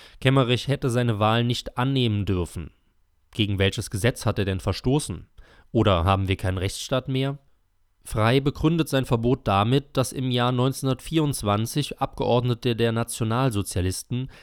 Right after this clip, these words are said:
erstmals an einer Ministerpräsidentenwahl teilnahmen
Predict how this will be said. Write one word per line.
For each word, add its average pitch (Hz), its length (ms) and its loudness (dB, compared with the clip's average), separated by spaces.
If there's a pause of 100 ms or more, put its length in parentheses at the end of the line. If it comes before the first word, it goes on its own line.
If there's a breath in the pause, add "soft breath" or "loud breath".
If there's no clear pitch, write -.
(100)
erstmals 139 480 0
an 123 80 -4
einer 127 180 0
Ministerpräsidentenwahl 104 1200 0
teilnahmen 107 680 -2